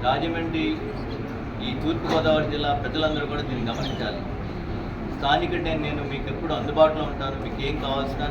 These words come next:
సరే నేను ఎప్పుడు ఎల్లవేళ రాజమండ్రిలోనే అందుబాటులో ఉంటాను. మీరు మా ప్రత్యర్థిలాగా ఎక్కడో, నేను ఎక్కడి నుంచో రాలేదు, మళ్ళీ అయిపోయిన వెంటనే వెళ్ళిపోయే పరి-, పరిస్థితి కాదు.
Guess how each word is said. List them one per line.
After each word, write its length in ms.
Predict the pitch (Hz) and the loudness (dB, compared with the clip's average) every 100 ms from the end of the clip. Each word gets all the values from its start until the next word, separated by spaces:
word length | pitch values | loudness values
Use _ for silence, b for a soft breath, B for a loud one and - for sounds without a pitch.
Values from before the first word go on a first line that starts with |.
| 139 | -2
సరే 320 | 139 139 139 143 - - - - | -2 -2 -2 -2 -2 -4 -4 -4
నేను 140 | 135 135 | -2 -2
ఎప్పుడు 300 | - 170 175 | 0 2 2
ఎల్లవేళ 600 | 151 135 147 156 160 160 151 | 4 2 6 8 8 8 4
రాజమండ్రిలోనే 560 | 135 151 160 160 170 165 | 2 2 0 0 0 2
అందుబాటులో 440 | 143 135 135 127 | 0 0 -2 -2
ఉంటాను. 460 | 110 - 139 - - | -2 -2 -4 -4 -2
మీరు 140 | 151 | 0
మా 220 | 160 147 143 | 0 2 0
ప్రత్యర్థిలాగా 760 | 135 120 156 156 151 143 143 135 - - - - | 0 -2 -2 0 2 2 0 -2 -2 -4 -6 -4
ఎక్కడో, 260 | 120 147 151 | -4 -2 0
నేను 160 | 151 139 | 0 0
ఎక్కడి 220 | 139 143 | 0 0
నుంచో 180 | 147 147 131 | -2 -2 0
రాలేదు, 240 | 131 143 139 156 - - - - - - | 0 0 -2 -2 -4 -4 -4 -4 -4 -2
మళ్ళీ 160 | 127 139 | 0 2
అయిపోయిన 420 | 131 135 156 156 | 2 2 0 0
వెంటనే 220 | 147 147 | -2 -2
వెళ్ళిపోయే 360 | 143 - 147 143 | -2 0 0 0
పరి-, 360 | 135 135 127 | 0 0 0
పరిస్థితి 320 | 107 101 101 | -2 -2 -4
కాదు. 240 | 104 104 | -2 -2